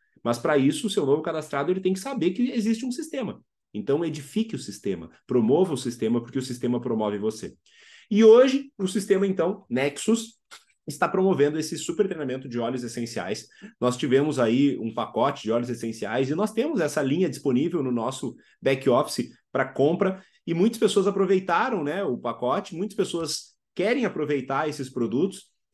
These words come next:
E por isso que eu pedi pra Ingrid pra preparar um super treinamento sobre isso. Então, ela topou o desafio, é o segundo treinamento que ela topa o desafio de fazer. Obrigado, Ingrid, pela disponibilidade.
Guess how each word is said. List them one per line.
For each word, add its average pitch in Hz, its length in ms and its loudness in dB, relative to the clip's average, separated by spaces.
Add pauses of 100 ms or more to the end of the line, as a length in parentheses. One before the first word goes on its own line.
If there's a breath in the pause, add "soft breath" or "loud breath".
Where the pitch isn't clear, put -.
(160)
E 214 100 -2
por 202 180 0
isso 233 160 2
que 254 60 -4
eu 202 80 -2
pedi 190 180 -2
pra 190 220 -2
Ingrid 202 560 0 (180 loud breath)
pra 156 140 -4
preparar 156 360 -2
um 156 60 -4
super 151 260 -6
treinamento 143 440 0
sobre 123 260 0
isso. 127 280 -2 (140)
Então, 127 320 -2
ela 127 220 0
topou 120 380 -2
o - 20 0
desafio, 110 440 -2
é - 20 4
o 123 40 -2
segundo 127 360 -4
treinamento 117 400 -4
que - 80 -6
ela 104 260 -4 (140)
topa 156 280 2
o 113 60 2
desafio 110 420 -2
de 123 80 -6
fazer. 110 440 2
Obrigado, 120 520 -2
Ingrid, 117 300 -2
pela 110 180 -4
disponibilidade. 110 1040 -2